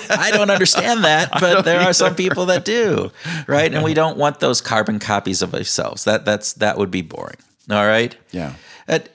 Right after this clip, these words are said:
Speaker 2: but there's some, we, we also talked on our, on the other, uh, podcast that we do on behavioral groups. We talked with Eli Finkel recently, who is a social psychology professor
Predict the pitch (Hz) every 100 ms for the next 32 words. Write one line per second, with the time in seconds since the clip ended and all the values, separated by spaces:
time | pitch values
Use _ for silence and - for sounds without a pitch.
0 | - - 151 170 170 190 190 170 - 156
1 | 165 160 165 180 - 156 135 120 123 113
2 | 110 - 107 110 123 117 104 - _ -
3 | 107 98 - 113 107 104 95 - 95 95
4 | 95 95 90 95 151 165 123 98 98 92
5 | 123 120 139 131 113 113 120 104 98 -
6 | 208 - 107 98 - - 95 95 - -
7 | - - 127 117 110 110 - 139 - 117
8 | 104 - 160 170 123 117 117 - 110 -
9 | 107 98